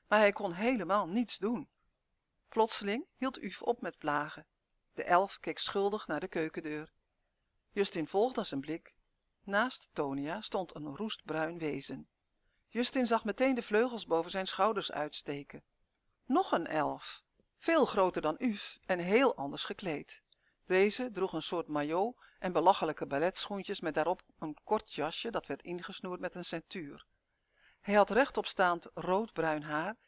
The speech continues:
en puntige oren met daarop een pluimpje. "Elvaar," riep Tonia verheugd, "je komt als geroepen. Kun jij dat kind uit de hoek halen, alsjeblieft?"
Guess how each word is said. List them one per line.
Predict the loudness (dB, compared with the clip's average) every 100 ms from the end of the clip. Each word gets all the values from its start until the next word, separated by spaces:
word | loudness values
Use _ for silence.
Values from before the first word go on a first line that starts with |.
| _
en | 0 0
puntige | 2 -4 -4 -6 -4
oren | -4 -2 -2 -2
met | 0
daarop | 0 0 -4
een | -4
pluimpje. | -2 -2 -4 -12 -16 _ _ _ _ _ _ _ _ 4
"Elvaar," | 8 8 4 2 2 0 -8 _ _
riep | -8 -8
Tonia | 0 2 2 0 -2 -2
verheugd, | -4 -4 -4 -6 -20 -12
"je | -4
komt | 2 2 2
als | 0
geroepen. | 0 0 0 -2 -6 _ _ -4
Kun | 0
jij | 4 4
dat | 2 0
kind | -2 2
uit | 0
de | 0
hoek | -4 0
halen, | 2 4 2
alsjeblieft?" | -2 -6 -8 -8 -12